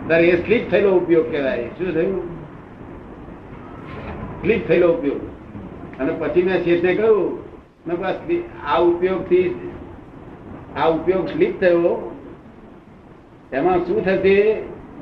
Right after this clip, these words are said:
કે ચિત્તની, ચિત્ત એબસન્ટ હોય તે વખતે તમે ખાવાનું ખાઓ તો હાર્ટફેલનું સાધનો ઊભો થાય." ચિત્તની એબસન્ટ,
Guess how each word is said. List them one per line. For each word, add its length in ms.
કે 180
ચિત્તની, 580
ચિત્ત 340
એબસન્ટ 500
હોય 260
તે 280
વખતે 440
તમે 480
ખાવાનું 500
ખાઓ 300
તો 120
હાર્ટફેલનું 1000
સાધનો 400
ઊભો 340
થાય." 340
ચિત્તની 260
એબસન્ટ, 460